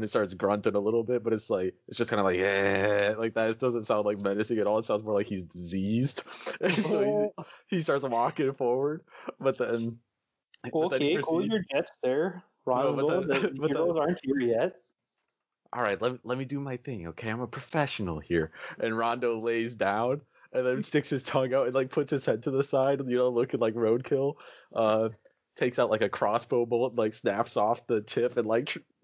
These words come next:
Speaker 1: tries to, like, bounce it in a neck fold or something, just lays there. He's like,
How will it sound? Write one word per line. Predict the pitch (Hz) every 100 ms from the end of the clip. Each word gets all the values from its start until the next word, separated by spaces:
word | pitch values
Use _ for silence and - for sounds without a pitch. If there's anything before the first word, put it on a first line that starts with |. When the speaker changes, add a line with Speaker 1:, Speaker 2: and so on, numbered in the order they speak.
| -
Speaker 1:
tries | - 120
to, | 131
like, | 120 110
bounce | 110 117 143
it | 123
in | 120
a | 104
neck | 104 113 -
fold | - 117 113
or | 113
something, | 131 107
just | 110 123 123
lays | 101 104 104
there. | 98
He's | 98
like, | 101